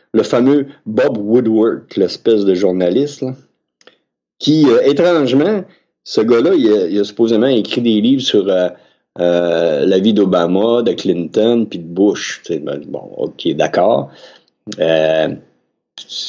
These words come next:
lui, sa célébrité, ça vient de, de, à partir du moment où il y a le prix Pulitzer avec l'affaire de, de le, le, le Watergate. Euh, pff,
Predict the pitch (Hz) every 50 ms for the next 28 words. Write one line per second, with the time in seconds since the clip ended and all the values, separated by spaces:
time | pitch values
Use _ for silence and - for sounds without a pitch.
0 | - - - - - - 95 90 92 95 - - 87 - - 87 87 90 87 87
1 | 87 87 - 107 101 - 101 87 80 87 92 92 92 90 87 85 82 80 78 82
2 | 82 80 76 - 87 - - - 95 90 87 85 82 90 92 87 - - 90 82
3 | 80 - - - - - - - 87 87 80 80 80 92 92 98 90 87 82 80
4 | - - 82 76 - - 92 92 90 85 80 80 80 78 76 76 76 73 - -
5 | - - - - - - - _ - - 82 85 80 80 80 78 78 78 76 73
6 | 73 71 71 69 69 - _ _ - - - 80 78 76 78 85 82 80 - 87
7 | 87 80 82 101 110 135 135 131 135 135 - _ _ _ _ _ _ _ _ _
8 | _ _ _ _ _ _ _ _ _ _ _ - - - - _ _ _ _ _
9 | _ - 95 95 95 95 95 95 92 90 87 87 - - - - - - - -
10 | - -